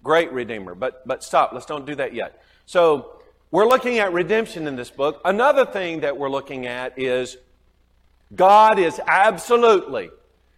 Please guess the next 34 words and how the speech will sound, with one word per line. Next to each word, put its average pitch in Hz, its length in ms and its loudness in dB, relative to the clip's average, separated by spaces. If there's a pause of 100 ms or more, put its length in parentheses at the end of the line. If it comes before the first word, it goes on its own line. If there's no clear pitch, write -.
and 156 100 -4
when 180 100 2
I 214 100 2
say 208 240 0
absolute, 190 880 0
I'm 143 440 -6
talking 170 420 -2
about 139 220 0
another 143 380 -6
theme 135 300 -8
that 117 120 -8
runs 123 300 -6
through 131 200 -6
all 165 360 4
of 117 160 -4
these 104 320 -12 (240)
five 113 240 -4
books, 110 300 -6 (320)
and 147 140 -4
that 170 180 4
is 165 160 -4
the 143 100 -8
sovereignty 160 920 2
of 113 180 -2
God. 110 500 0 (480)
The 135 140 -8
sovereignty 202 640 0
of 135 120 -2
God 147 260 0
has 139 280 -6
to 139 80 -18
do 135 180 -6
with 113 140 -6
what? 117 340 -8